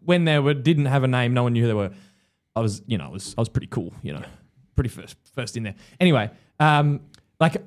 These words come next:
I was laughed at, you know, for using that. It's like, "Oh, that's a, that's risky," by people that work in bike shops and that people are in the industry. They would, th-, they would almost purposefully go, "Oh, he's, oh, Fast Sports, oh, no, it's a,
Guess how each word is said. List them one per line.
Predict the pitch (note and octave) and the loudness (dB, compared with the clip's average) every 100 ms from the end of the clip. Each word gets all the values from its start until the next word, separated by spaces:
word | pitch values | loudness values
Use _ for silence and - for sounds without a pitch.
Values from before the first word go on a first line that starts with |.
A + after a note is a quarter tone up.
| - | -6
I | D3+ F3 | 0 4
was | F#3 C#3 | 4 4
laughed | C#3 D#3 F3 - D#3 | 4 4 2 0 -2
at, | A#2+ - _ _ _ _ _ _ _ _ | -2 -4 _ _ _ _ _ _ _ _
you | C#3+ | 0
know, | C3+ | 2
for | C#3+ | 4
using | D#3+ F#3+ F3+ E3 | 6 6 6 4
that. | D3+ | 0
It's | B2+ | -2
like, | B2+ | -2
"Oh, | F3 G#3 | 0 0
that's | B2 - | 0 0
a, | C#3 | -2
that's | A#2+ D#3+ F#3+ | -2 -4 -4
risky," | - B2 C3+ | -4 -2 0
by | B2+ F3 | 2 2
people | - F3+ E3+ | 2 0 2
that | E3 C3+ | 0 2
work | C3+ D#3+ E3+ | 2 2 2
in | C#3+ | 0
bike | C3 B2 - | 0 -2 -2
shops | C3 - - | -4 -4 -4
and | C#3+ | 0
that | D3 - | 0 0
people | D#3 D3 | 0 2
are | C#3+ | 2
in | D3 E3 | 2 0
the | D3+ | 2
industry. | D3 C#3 A#2 - E2 G2+ - _ _ _ _ _ _ _ _ _ | 0 0 -2 -6 -8 -10 -18 _ _ _ _ _ _ _ _ _
They | C#3+ D#3 D#3 | 0 4 6
would, | D3 D3 - - _ _ | 4 2 -2 -18 _ _
th-, | - - _ - | -4 -4 _ -2
they | D#3 | 4
would | E3 | 6
almost | F3+ F3 - - | 6 4 2 4
purposefully | E3+ F#3 E3 D#3 C#3+ | 4 4 2 2 4
go, | C3 A#2+ C3+ | 6 4 4
"Oh, | D3+ | 2
he's, | B2 | 2
oh, | C#3 B2 A2+ | 2 0 0
Fast | - A2 B2 | 0 -4 -4
Sports, | A2 G2 | -6 -4
oh, | A#2 G#2 | -2 0
no, | G#2 G#2 | -2 -4
it's | G2+ | -4
a, | - | -6